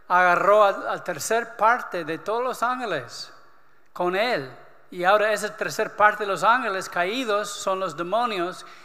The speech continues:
que nos van dando lata hoy día. Entonces, es importante saber, aun en la presencia de Dios,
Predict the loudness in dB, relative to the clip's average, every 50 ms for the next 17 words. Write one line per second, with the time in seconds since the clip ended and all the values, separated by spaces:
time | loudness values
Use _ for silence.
0 | -20 -18 -12 -6 -4 -4 -4 -2 0 2 2 2 2 0 -4 -8 -12 -16 -18 -18
1 | -20 -20 -20 -6 0 2 2 2 4 2 0 4 8 8 8 8 8 6 4 4
2 | 4 4 4 4 2 2 2 0 0 -2 -6 -12 -16 -16 -18 -18 -20 -20 -20 -20
3 | -20 -20 -20 -20 -20 -20 -20 -20 -20 -20 -12 -10 -8 -6 -2 0 0 0 0 -2
4 | -4 -6 -8 -12 -16 -20 -12 -8 -6 -4 -2 -2 -4 -2 0 0 0 2 4 2
5 | 2 4 2 0 2 4 4 4 6 6 6 6 6 4 4 4 4 4 2 2
6 | 2 2 2 2 0 -2 -2 -2 0 2 2 2 0 -2 -2 0 0 0 0 -2
7 | -2 2 4 6 6 6 6 4 2 -2 -6 -10 -12 -12